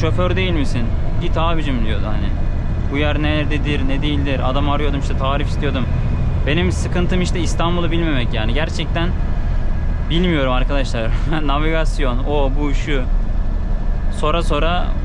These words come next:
yani çoğunluğu yüzde doksan dokuzu navigasyonla buluyorum da.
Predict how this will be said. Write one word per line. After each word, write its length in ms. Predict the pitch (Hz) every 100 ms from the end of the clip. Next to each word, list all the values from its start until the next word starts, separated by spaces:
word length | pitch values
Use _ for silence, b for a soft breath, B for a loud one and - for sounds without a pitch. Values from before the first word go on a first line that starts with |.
| - -
yani 320 | - 139 139
çoğunluğu 400 | - 165 165 170
yüzde 260 | 175 - 165
doksan 340 | 165 - 170
dokuzu 260 | 170 170 170
navigasyonla 680 | 170 160 165 - 180 175 143
buluyorum 400 | 135 165 254 208
da. 160 | 113